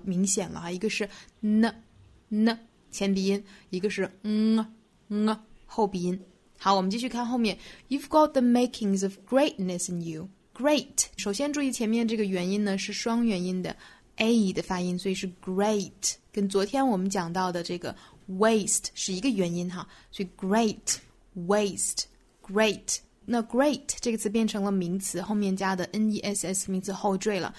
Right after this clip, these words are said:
中间的这个t的发音就注意不要再把它爆破出来了。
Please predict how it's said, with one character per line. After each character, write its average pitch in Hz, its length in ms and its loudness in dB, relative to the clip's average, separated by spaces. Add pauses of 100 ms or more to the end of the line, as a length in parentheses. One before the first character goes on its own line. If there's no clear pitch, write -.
(280)
中 311 160 -2
间 311 140 0
的 302 60 0
这 254 120 -2
个 233 100 0
t - 160 -8 (160)
的 233 80 0
发 240 180 2
音 240 160 2
就 233 120 0
注 220 180 -4
意 214 120 -2
不 185 200 -6
要 208 220 2
再 190 180 -2
把 - 100 -12
它 - 140 -10
爆 202 220 0
破 196 180 -4
出 190 140 -8
来 160 160 -8
了。 - 120 -8